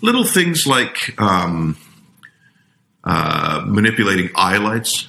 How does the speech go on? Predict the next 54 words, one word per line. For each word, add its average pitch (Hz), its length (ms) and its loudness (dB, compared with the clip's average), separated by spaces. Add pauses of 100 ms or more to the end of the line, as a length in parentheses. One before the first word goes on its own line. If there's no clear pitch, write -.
for 113 220 0
example, 113 480 0
you 107 80 2
know, 101 240 0
uh, 95 320 0
uh, 87 380 -2
where 107 260 2
you 101 180 -2
put, - 540 -2
uh, 90 300 0
an 90 100 0
eye 90 120 2
light 90 180 0
reflection 92 460 -2
in 85 120 0
an 82 120 0
actor's 82 440 -2
eyes, 82 640 -2 (680)
uh, 78 300 -2
can 92 220 0
really 90 300 0
influence, 85 680 -2 (120)
uh, 82 280 -2
how 85 180 -2
the 87 160 0
audience 80 220 -4
perceives - 380 0
that 92 160 0
character. 92 360 -2
You 87 80 -2
know, 87 100 0
less 85 340 0
light, 87 380 -2
more 90 260 2
light, 90 280 0 (200)
you 92 140 0
know, 85 140 -2
depending 87 320 -2
on 82 160 -4
how 90 140 -2
much - 360 -2 (260)
into 92 240 0
that 82 160 0
character 82 400 -2
you 80 120 -2
want 76 200 -2
to - 0 -
see, 82 220 0
how 80 80 -2
much 80 180 -2
you 87 80 0
want 76 140 -2
to 76 60 -2
withhold, 73 500 -4